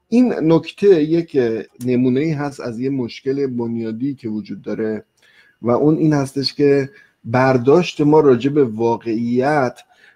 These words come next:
یا اون چیزی که ما اصلاً می‌تونیم راجع به واقعیت، اه، لمس کنیم و درک بکنیم سه حالت داره. یه سری از واقعیت‌ها هستن که ما می‌دونیم،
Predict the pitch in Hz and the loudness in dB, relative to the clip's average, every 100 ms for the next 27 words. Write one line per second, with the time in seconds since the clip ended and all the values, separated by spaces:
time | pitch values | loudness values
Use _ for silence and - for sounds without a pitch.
0 | - 127 170 170 - - 214 185 - 156 | 0 2 4 2 2 0 0 -2 -2 0
1 | 147 127 139 151 151 135 120 110 120 113 | 0 0 0 -2 -2 -2 -2 0 -2 0
2 | 117 120 117 113 113 107 - _ _ _ | -2 -2 0 -2 -2 -6 -12 _ _ _
3 | _ 107 107 104 95 _ _ _ - 107 | _ -2 0 0 -4 _ _ _ -10 -8
4 | 107 - 107 110 113 120 117 - - 113 | -8 -8 -4 2 2 4 0 -4 -2 0
5 | 113 110 113 117 117 113 120 - 127 160 | 0 0 0 0 0 -2 -8 -4 -2 -2
6 | - - 160 107 107 98 92 - - - | -2 0 2 2 -2 -2 -8 -14 -20 -20
7 | _ _ _ _ _ 147 220 220 196 190 | _ _ _ _ _ 0 2 4 2 4
8 | 185 139 143 131 135 143 135 147 156 165 | 2 0 -2 0 -2 0 -2 -4 -8 -6
9 | 165 156 147 151 147 143 - _ _ - | -6 -8 -6 -6 -6 -8 -14 _ _ -4
10 | 131 147 156 170 165 147 _ _ _ 113 | 0 2 4 2 0 -4 _ _ _ 0
11 | 135 165 226 202 143 123 107 110 120 127 | 6 8 8 6 4 2 2 0 -2 -8